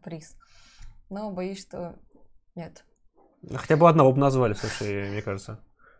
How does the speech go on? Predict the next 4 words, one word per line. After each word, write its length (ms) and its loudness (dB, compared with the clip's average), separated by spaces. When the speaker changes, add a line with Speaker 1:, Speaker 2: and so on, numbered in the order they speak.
Speaker 2:
Ну, 220 2
одного 220 6
легко, 240 0
хотя... 460 -10